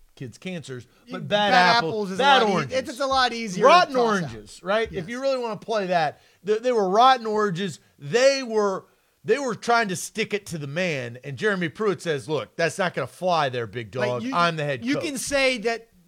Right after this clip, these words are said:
Speaker 2: the players last year played hard for Pruitt because, you know, they got down. They were down two scores with s-, five
Speaker 1: And they
Speaker 2: minutes to
Speaker 1: didn't
Speaker 2: go
Speaker 1: have
Speaker 2: against
Speaker 1: to.
Speaker 2: Indiana and came back and won that game.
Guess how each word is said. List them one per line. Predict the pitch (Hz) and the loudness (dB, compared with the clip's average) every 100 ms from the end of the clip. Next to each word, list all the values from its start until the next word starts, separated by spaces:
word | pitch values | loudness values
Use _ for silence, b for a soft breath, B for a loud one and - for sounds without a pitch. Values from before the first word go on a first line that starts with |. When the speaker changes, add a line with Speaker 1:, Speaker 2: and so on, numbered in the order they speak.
| 190 | -12
Speaker 2:
the | 190 | -10
players | 196 240 233 220 180 | -8 -4 -4 -4 -4
last | 202 226 - - | -2 0 -2 -6
year | 214 | -6
played | - 226 208 | -6 -4 -4
hard | 160 196 190 | -4 -8 -8
for | - 185 | -10 -12
Pruitt | 143 - 214 180 175 | -10 -6 -4 -4 -10
because, | 185 196 175 156 | -14 -12 -12 -14
you | 185 | -16
know, | 165 | -12
they | 165 202 | -6 -4
got | 214 180 | -4 -6
down. | 185 190 180 | -6 -6 -4
They | 175 | -6
were | 220 | -6
down | 202 190 196 190 | -6 -6 -6 -8
two | - 214 | -8 -8
scores | 196 - 208 202 180 147 b b b | -8 -6 -4 -4 -4 -10 b b b
with | 185 | -12
s-, | - - | -10 -8
five | 214 196 | -4 -2
Speaker 1:
And | 185 | -2
they | |
Speaker 2:
minutes | 277 226 | -2 0
to | |
Speaker 1:
didn't | 156 | 0
Speaker 2:
go | 214 | 0
Speaker 1:
have | 190 | 0
Speaker 2:
against | 214 - | -2 -6
Speaker 1:
to. | |
Speaker 2:
Indiana | 220 202 214 226 202 | -8 -6 -4 -4 -6
and | 185 | -8
came | 214 | -8
back | 185 180 | -6 -6
and | 156 | -8
won | 175 208 | -6 -6
that | 185 165 | -6 -8
game. | 170 165 160 | -8 -10 -12